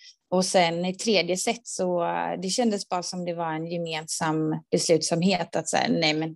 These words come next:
så här ska vi inte börja. Vi vet att om det är någon match vi ska vinna så är det Finland. Så det kändes på något sätt som att vi så här tittade varandra i ögonen och sa, nej men alltså det här måste vi ju bara förbättra.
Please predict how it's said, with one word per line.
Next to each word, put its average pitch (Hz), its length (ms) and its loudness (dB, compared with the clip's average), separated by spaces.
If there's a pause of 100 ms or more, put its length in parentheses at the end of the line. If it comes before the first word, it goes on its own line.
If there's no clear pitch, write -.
(160)
så - 140 -2
här 190 220 2
ska 208 180 -6
vi 214 60 -2
inte 190 180 -6
börja. 156 340 0
Vi 165 120 0
vet 175 320 -4
att 170 160 -4 (380)
om 196 120 2
det 190 80 6
är 185 40 4
någon 196 300 6
match 185 260 2
vi 170 60 0
ska 170 180 -4
vinna 160 300 0
så 165 100 0
är 160 40 4
det 151 80 -2
Finland. 180 720 -2 (220)
Så - 120 0
det 196 60 6
kändes 196 500 4
på 233 80 -2
något 190 180 -2
sätt 175 160 -6
som 180 180 -6
att 170 160 -6
vi 175 100 4
så 170 80 0
här 160 60 0
tittade 165 340 -6
varandra 160 440 0
i 156 60 2
ögonen 160 340 0
och 180 60 -6
sa, 151 160 -2
nej 160 140 -4
men - 220 -4 (220)
alltså - 220 0
det 175 120 2
här 160 200 0
måste 160 360 -2
vi 160 100 2
ju 165 100 0
bara - 320 0 (260)
förbättra. 160 460 -4